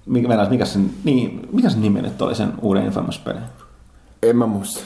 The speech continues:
Speaker 1: No, mut joka tapauksessa niin se ed-, ed-, edellisen, edellisen jälkeen, niin se vähän kakkososa tappoi mun miele-, mielenkiinnon. Öö, Killzone mua aina kiinnostaa.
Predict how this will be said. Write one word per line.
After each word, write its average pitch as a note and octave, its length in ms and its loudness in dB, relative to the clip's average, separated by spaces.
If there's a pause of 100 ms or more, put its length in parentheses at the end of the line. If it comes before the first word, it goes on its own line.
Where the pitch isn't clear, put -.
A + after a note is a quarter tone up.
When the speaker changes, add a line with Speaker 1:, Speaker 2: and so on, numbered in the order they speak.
Speaker 1:
No, C3 100 2
mut C3+ 240 -2
joka C#3+ 200 2
tapauksessa B2 500 0
niin A2+ 80 -4
se C#3 160 2
ed-, C#3 40 0 (200)
ed-, - 280 0
edellisen, A#2 580 0
edellisen A2 440 0
jälkeen, G2+ 380 2
niin G2+ 100 2
se G2+ 100 2 (160)
vähän A2 320 0
kakkososa G#2+ 480 -2
tappoi A2 340 0
mun A2+ 220 4
miele-, G2+ 280 2
mielenkiinnon. F#2 960 0 (840)
Öö, A2+ 400 4 (480)
Killzone F3 560 2
mua F3 140 4
aina D#3+ 120 2
kiinnostaa. B2 1040 2